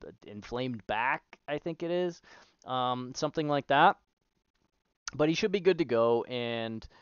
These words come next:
um, it's been this, I guess it's this side that has been kinda ailing him for the past two seasons nearly. Um, he should be fine. And this is Scherzer. He's still got a thirty percent K rate,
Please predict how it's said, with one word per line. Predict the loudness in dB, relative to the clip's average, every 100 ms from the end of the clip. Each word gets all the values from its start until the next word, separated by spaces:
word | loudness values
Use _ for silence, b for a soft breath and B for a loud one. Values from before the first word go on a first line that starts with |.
| B B -4
um, | 0 2 0 -4
it's | -6 -2
been | 2 2
this, | 2 -2 -12 -8
I | -2
guess | -2 -2
it's | -8 -8
this | -10
side | -6 -2 2 2 0 -4 -10 B B B B _ _ _
that | -4 -2 -4 -10
has | -8 -6
been | -6 -6
kinda | -6 -6
ailing | -6 -4 -2 -2 -4
him | -6 -6
for | -8
the |
past | -4 -4 -4
two | -8 -8
seasons | -6 -4 -4 -6 -8
nearly. | -10 -8 -10 -12 B B B _ -4
Um, | -2 -2 -4 _ -20 -14
he | -8 -2 -2
should | 0 -2
be | 0
fine. | 4 6 4 0 -20 _ _ _ -6
And | -2 0 0 -2
this | -4
is | -4
Scherzer. | 0 2 2 0 0
He's | -2
still | 0 2 4
got | 6 4 2
a | -4
thirty | -4 -4 -4
percent | -6 -6 -6
K | -4 0
rate, | 2 0